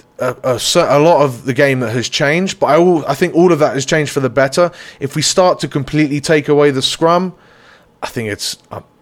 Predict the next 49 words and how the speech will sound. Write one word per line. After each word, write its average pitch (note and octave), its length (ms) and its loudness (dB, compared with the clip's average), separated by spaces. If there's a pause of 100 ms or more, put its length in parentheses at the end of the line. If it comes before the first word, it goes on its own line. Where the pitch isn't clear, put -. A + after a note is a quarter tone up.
(140)
I'm A2+ 340 -16
not B2 260 -8
sure C3+ 200 2
about A#2+ 220 2
this. B2+ 140 -4
If A#2 100 -8
we C3 40 -4
start C#3+ 240 0
to - 40 -8
take D3 120 0
away C#3+ 160 4
the C3 80 0
maul, D3+ 220 2
if - 100 -4
we D3 60 -6
start D3+ 380 2
to, C3+ 260 2 (440)
you D3 140 -2
know, A#2+ 140 0
speed E3+ 360 0
it D3 80 2
up, E3+ 360 -2 (480)
and D3+ 260 -2 (1400)
I E3+ 140 2
also G3 360 2
think F3 280 -2
that D#3 180 -2
if D#3 160 -6
you're D#3+ 140 0
starting F3 320 0
to C#3 40 -10
speed E3+ 320 -4
the C#3 60 -2
game D#3+ 300 0
up - 240 -4 (340)
more F3 320 2
and D#3+ 100 2
more D3+ 260 4
and C3+ 80 0
more D3 260 4
and D3+ 80 0
more, A#2+ 320 0 (540)
to - 120 -6
me, G3+ 280 2
does C3+ 160 -2
that G3+ 180 2
not G3+ 160 2
mean E3+ 220 0
that D#3 200 -2